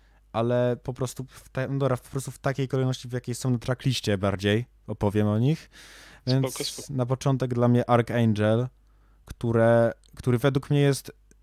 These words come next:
Speaker 1: najlepszym z tych takich bardziej klimatycznych piosenek jakby, które mają może nie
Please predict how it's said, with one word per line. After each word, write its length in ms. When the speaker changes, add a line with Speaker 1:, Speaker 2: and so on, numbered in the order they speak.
Speaker 1:
najlepszym 600
z 60
tych 160
takich 320
bardziej 360
klimatycznych 760
piosenek 500
jakby, 360
które 460
mają 480
może 600
nie 380